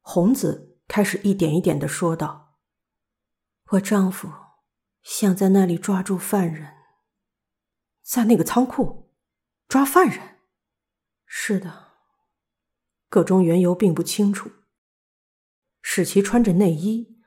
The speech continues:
还有潜水器材，都是为了抓住犯人吗？红子接着说：“我丈夫昨天在建筑里四处找来找去，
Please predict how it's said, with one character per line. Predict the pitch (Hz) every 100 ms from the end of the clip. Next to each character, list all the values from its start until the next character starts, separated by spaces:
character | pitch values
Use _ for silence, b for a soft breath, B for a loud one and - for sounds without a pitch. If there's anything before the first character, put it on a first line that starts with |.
| b
还 | - 240
有 | 185
潜 | - - 214
水 | 226 151
器 | - 196
材， | - - - _ _ _ _ _ -
都 | 269
是 | 262 262
为 | 269
了 | 180
抓 | 240 269
住 | 254
犯 | 220 277 254
人 | 170 160
吗？ | 175 170 _ _ _ _ _ _ _ _ _ _ _ _ _
红 | - 170 180
子 | 151
接 | - 180
着 | 165
说 | - - - _ _ _ _ _ _ _ _ _ _ _ _ _
：“我 | 196
丈 | 180 190 180
夫 | - 202 180 185 - - _
昨 | - 190
天 | 196 202
在 | 196
建 | 196 226 190
筑 | 185
里 | 175
四 | 180 -
处 | 220 196
找 | 190 165
来 | 170
找 | 185 165 151
去， | - - 196 - _